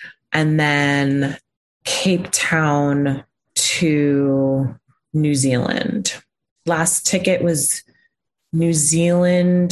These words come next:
to, no, it was Australia to California. And then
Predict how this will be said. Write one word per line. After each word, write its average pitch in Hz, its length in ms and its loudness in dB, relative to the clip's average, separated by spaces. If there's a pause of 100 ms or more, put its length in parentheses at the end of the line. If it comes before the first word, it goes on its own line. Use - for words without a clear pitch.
(180)
to, 156 1200 0 (360)
no, 147 440 -2
it - 20 -4
was 160 140 2
Australia 156 1120 0 (460)
to - 340 0
California. 160 1160 0 (580)
And 156 160 2
then 156 420 2